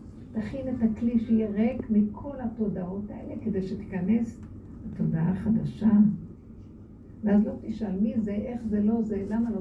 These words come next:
תשאל? מה כתוב על משיח?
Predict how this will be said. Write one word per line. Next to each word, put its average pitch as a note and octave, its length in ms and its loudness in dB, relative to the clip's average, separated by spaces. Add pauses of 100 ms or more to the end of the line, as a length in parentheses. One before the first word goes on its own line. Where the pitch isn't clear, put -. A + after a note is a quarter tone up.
(120)
תשאל? E3+ 380 -6 (1500)
מה G#3+ 100 4 (100)
כתוב G#3+ 280 0
על F#3 100 2
משיח? F3+ 720 -6